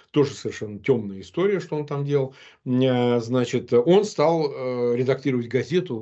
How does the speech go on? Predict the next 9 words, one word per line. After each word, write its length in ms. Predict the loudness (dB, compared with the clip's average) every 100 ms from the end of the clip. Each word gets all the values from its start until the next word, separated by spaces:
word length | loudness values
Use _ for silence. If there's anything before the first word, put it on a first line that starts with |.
| -10
в 160 | -8
Нижнем 340 | -4 -4 -4 0
Новгороде 800 | 4 4 2 -4 -4 -6 -8 -10 _ _ _ _
и, 420 | -2 2 4 2 0
м, 300 | -6 -4 -6
стал 320 | -2 0 0
Н 120 | -2 0
Б 80 | 0
П. 280 | 0 -8